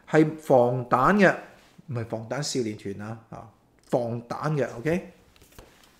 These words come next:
噉呢個係乜嘢？大家知道啦。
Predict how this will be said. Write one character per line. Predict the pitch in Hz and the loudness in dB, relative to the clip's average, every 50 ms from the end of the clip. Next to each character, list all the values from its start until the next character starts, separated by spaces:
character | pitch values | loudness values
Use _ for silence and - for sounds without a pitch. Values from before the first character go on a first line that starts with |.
| _ _ - - _ _ - _ _ _ - - - - - - - - - - - - - _ | _ _ -20 -20 _ _ -20 _ _ _ -20 -20 -20 -20 -20 -20 -20 -20 -20 -20 -20 -20 -16 _
噉 | - 127 | -6 -2
呢 | 139 151 151 | 0 2 2
個 | 131 127 117 | 2 2 0
係 | 120 120 | 0 -2
乜 | - - | -2 -2
嘢？ | 127 120 113 117 | 0 0 0 0
大 | 104 104 | -2 -4
家 | 104 107 | -6 -8
知 | - - 123 120 | -6 -6 -6 -4
道 | 110 | -4
啦。 | 110 110 110 110 113 | -4 -6 -6 -8 -10